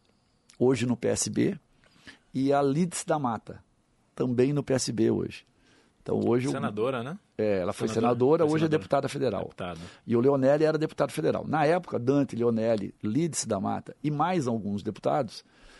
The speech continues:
Speaker 1: é que trabalharam os bastidores das diretas.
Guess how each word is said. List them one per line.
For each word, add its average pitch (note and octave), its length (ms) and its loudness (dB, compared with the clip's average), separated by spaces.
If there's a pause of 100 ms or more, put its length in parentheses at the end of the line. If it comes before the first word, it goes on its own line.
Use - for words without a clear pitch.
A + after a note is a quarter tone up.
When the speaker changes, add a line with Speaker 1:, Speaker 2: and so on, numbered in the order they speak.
(360)
Speaker 1:
é C#3 140 2
que F#3+ 400 -4 (100)
trabalharam F3 600 2
os D3 100 -2
bastidores D#3+ 880 2
das G#2 200 0
diretas. - 680 -10